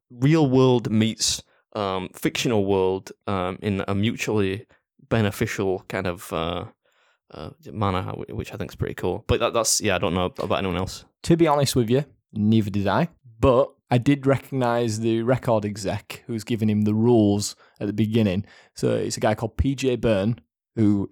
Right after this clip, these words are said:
Speaker 2: just is, is credited as record exec. You will most famously recognise him from The Wolf of Wall Street. He's one of the guys who's got the glasses, he's a little bit nerdy,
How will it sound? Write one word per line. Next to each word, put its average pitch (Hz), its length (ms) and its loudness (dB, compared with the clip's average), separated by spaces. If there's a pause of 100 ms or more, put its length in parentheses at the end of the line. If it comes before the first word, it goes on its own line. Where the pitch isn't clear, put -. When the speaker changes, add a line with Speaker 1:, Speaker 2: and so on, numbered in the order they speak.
Speaker 2:
just - 240 -4
is, 104 280 -4
is 120 100 -10
credited 104 400 -2
as 104 100 -2
record 107 500 -2
exec. 120 460 -4 (100)
You 117 200 -8
will 113 200 2
most 131 640 0
famously 131 540 0
recognise 113 540 -6
him 113 80 -10
from 117 220 -10
The 123 60 -4
Wolf 139 200 0
of 143 60 -6
Wall 175 200 -2
Street. - 460 -2
He's 113 180 -2
one 127 180 0
of 135 120 0
the 127 120 2
guys 127 460 2
who's 117 360 -2
got - 220 0
the 117 60 -10
glasses, 123 460 0
he's 107 40 -2
a 110 80 0
little 113 120 0
bit 113 140 -2
nerdy, 123 520 2